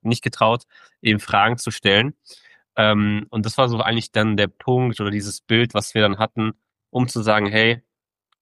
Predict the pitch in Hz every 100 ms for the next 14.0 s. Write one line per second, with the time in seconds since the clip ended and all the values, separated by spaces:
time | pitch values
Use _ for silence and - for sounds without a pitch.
0 | 107 101 101 98 92 87 - - 98 101
1 | 123 127 113 85 127 117 113 120 110 107
2 | 98 101 127 156 - - - 110 - 135
3 | 143 151 - 143 131 131 135 127 123 -
4 | - 113 110 - 117 107 107 120 - 139
5 | 127 113 113 117 110 101 - 104 101 104
6 | 107 110 113 120 107 98 107 - 107 110
7 | 101 - 123 117 - 107 107 101 104 -
8 | 117 113 123 - - - - - 107 110
9 | 123 - _ 127 156 170 160 147 135 127
10 | - 160 - 135 127 - 151 - - -
11 | - 147 - 156 120 107 107 117 160 -
12 | 131 - 123 139 - 170 170 151 131 131
13 | 117 117 123 151 - 143 - - 135